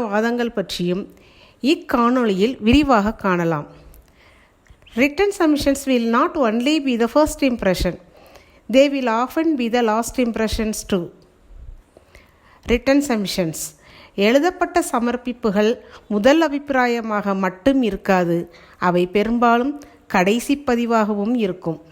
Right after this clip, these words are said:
What are called written submissions? All written submissions should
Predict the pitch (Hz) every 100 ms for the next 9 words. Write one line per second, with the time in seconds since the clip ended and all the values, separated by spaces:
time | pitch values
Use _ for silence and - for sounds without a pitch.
0 | - _ - _ _ _ _ _ _ -
1 | _ _ _ - - _ - _ _ _
2 | _ _ - - - - - - - _
3 | _ _ _ - - - - _ _ _
4 | _ _ _ _ _ _ _ _ - 254
5 | 285 403 - 302 269 - 247 240 220 208
6 | 202 202 196 - - _ _ _ _ _
7 | _ _ _ _ _ _ _ _ _ _
8 | _ _ _ _ _ _ 240 311 415 349
9 | 285 330 339 294 262 247 269 262 269